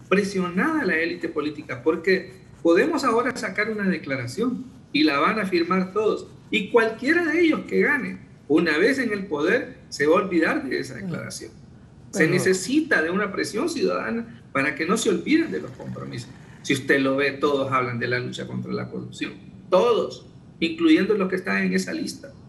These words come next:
Speaker 1: ¿verdad? Entonces, eh, pero, este, no, no, al final de cuentas, eh, es un juego de palabras,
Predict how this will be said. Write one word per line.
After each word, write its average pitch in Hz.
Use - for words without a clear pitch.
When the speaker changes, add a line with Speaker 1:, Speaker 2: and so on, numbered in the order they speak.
Speaker 1:
¿verdad? 185
Entonces, 208
eh, 165
pero, 233
este, 160
no, 170
no, 180
al 156
final 156
de 185
cuentas, 233
eh, -
es 165
un 180
juego 165
de 160
palabras, 190